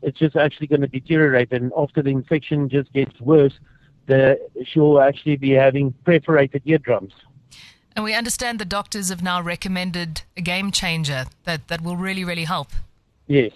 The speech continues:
Speaker 1: grommets, and unfortunately, with, uh, all our financial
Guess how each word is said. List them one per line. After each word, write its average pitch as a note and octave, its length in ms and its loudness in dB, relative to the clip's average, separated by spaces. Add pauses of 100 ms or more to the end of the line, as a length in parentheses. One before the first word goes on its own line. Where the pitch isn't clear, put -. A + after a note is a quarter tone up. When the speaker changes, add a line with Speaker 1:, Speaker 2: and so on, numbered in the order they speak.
(160)
Speaker 1:
grommets, C3+ 440 0
and C3 340 0
unfortunately, C#3 1300 -2 (280)
with, C3+ 280 0
uh, C#3 140 4
all D#3+ 260 2
our C#3+ 160 6
financial C3+ 1040 0